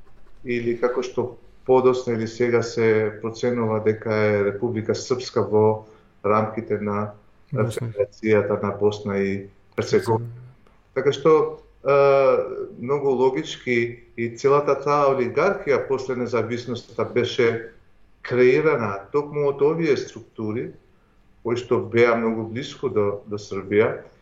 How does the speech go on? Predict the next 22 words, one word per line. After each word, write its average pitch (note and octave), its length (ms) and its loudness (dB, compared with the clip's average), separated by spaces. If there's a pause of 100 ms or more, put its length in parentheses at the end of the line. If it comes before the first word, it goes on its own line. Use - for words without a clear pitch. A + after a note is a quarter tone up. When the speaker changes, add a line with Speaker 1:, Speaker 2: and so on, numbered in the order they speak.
(360)
Speaker 1:
И, A#2+ 500 6
е, A#2 280 2
институциите C3+ 840 -2
исто B2+ 200 -2
така A#2 320 0 (120)
беа C#3+ 240 4 (140)
формирани B2 640 0
од, G#2+ 160 -2 (340)
е, G#2 60 -4
од, G2+ 560 -4
е, G2+ 140 -2 (500)
од G2 160 -2
вакви, A2 600 2 (580)
е, G#2 220 4
структури, B2+ 760 -2 (440)
така C3+ 220 2
што D3+ 320 2
и D3 400 0 (540)
не B2 220 2
можеше, C3 840 2
не A2+ 100 -2
можеше C3 460 -4